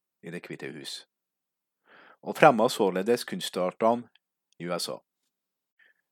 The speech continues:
Presidenten var nært knyttet til populærkulturen, fremhevet av sanger som «Twisting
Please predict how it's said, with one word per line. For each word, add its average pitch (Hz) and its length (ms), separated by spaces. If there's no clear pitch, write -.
Presidenten 123 680
var 117 120
nært 123 320
knyttet 104 420
til 117 140
populærkulturen, 92 880
fremhevet 113 640
av 113 80
sanger 104 400
som 107 260
«Twisting - 540